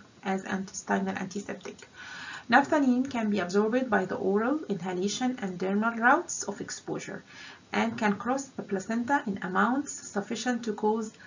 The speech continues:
fetal toxicity. The most observed effect of naphthalene toxicity following acute oral or inhalation exposure in humans is hemolytic anemia,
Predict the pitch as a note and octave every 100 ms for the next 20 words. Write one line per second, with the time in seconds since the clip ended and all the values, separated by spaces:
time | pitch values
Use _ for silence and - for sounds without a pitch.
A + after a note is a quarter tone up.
0 | - - - - A#3 G#3 G3 G3+ - G#3
1 | G3+ - - - - - - - - -
2 | - G#3+ E4 - C#4+ G3+ A#3+ C#4 C#4+ -
3 | G3+ A#3 - - - G3 - G3+ A3+ C4
4 | - B3 - A#3 A3+ G#3 G3+ F#3+ F#3 -
5 | G3 A3 B3 - - A3+ G#3+ G3+ G#3 G3+
6 | G3+ G3+ G3 G3+ F#3 G3+ C4+ C4+ - C#4
7 | C4 C4 B3 B3 B3+ B3+ C4 B3+ G3 G3
8 | G3 F3 A3 G#3+ G#3 A3 - F#3+ F#3 D#3+